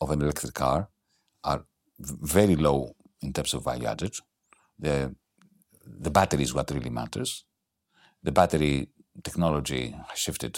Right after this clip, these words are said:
to China. The Germans have, uh, lost that battle because they never invested,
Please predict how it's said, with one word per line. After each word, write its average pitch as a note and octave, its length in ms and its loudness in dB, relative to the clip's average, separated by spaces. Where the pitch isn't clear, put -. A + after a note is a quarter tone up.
to - 80 -14
China. F#2+ 540 -4
The - 120 -8
Germans B1+ 480 -4
have, C2 200 -6
uh, B1 380 -8
lost D2+ 280 2
that A#1+ 180 0
battle C#2+ 260 -2
because D2+ 220 -4
they C#2 80 -2
never C2 200 -4
invested, B1+ 540 -2